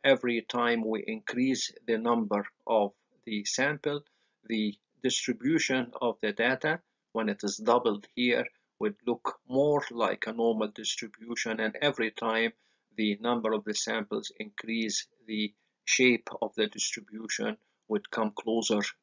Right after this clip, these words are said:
to, uh, the normal distribution. This is the basis of the very famous central limit theory in statistics, uh, which tells you that the shape of the sampling distribution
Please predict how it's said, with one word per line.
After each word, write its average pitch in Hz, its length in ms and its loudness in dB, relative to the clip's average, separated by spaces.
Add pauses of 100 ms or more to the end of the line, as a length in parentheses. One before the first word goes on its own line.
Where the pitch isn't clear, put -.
to, 107 300 0 (340)
uh, 107 220 2
the 113 140 6
normal 107 340 8
distribution. 104 920 0 (320)
This 113 220 6
is 107 260 -2
the 107 120 0
basis 131 680 6
of 107 200 0
the 104 120 4
very 110 260 6
famous 110 600 2 (280)
central 123 640 4 (160)
limit 113 480 4 (180)
theory 104 520 2
in 98 140 -18
statistics, - 760 2 (600)
uh, 110 260 4
which - 300 2
tells 113 280 2
you 110 160 2
that 110 200 4
the 107 80 4
shape 135 420 4 (180)
of 107 300 8
the 107 240 0 (300)
sampling 120 540 4
distribution 110 960 0